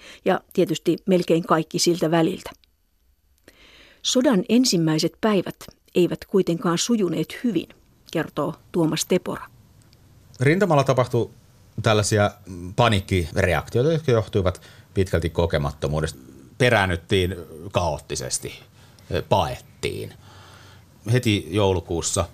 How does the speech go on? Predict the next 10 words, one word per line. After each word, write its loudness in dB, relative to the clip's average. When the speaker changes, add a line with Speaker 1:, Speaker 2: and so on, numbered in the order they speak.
Speaker 2:
tapahtui -2
itsemurhia 2
sotilaiden 0
keskuudessa, 0
nelisenkymmentä. 0
Sitä -2
voi 2
pitää -2
pienimuotoisena 0
epidemiana. -4